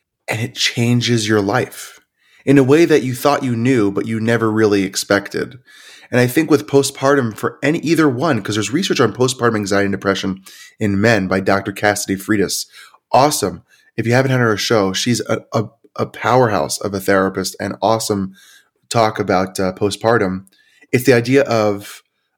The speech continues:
"I'm not used to this. My life has changed. How do I adjust?" And that adjustment period is the postpartum. It's the getting used to the new reality.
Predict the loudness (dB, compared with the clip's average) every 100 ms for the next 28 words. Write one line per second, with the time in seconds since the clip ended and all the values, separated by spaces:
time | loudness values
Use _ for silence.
0 | _ 0 0 0 -2 -2 -2 -2 -2 -2
1 | -4 -2 0 2 2 0 -4 -2 -2 -2
2 | -4 -8 -14 _ _ _ _ _ _ _
3 | _ _ -6 0 4 4 4 2 0 -2
4 | -2 -4 -10 -10 -14 _ _ _ _ -4
5 | 2 4 4 2 2 0 -8 -2 0 0
6 | -2 -4 -4 -4 -4 -2 -4 0 0 0
7 | -4 -12 _ _ _ _ _ _ _ _
8 | -4 0 4 4 4 2 0 0 0 0
9 | 0 2 2 2 4 4 2 0 -4 -14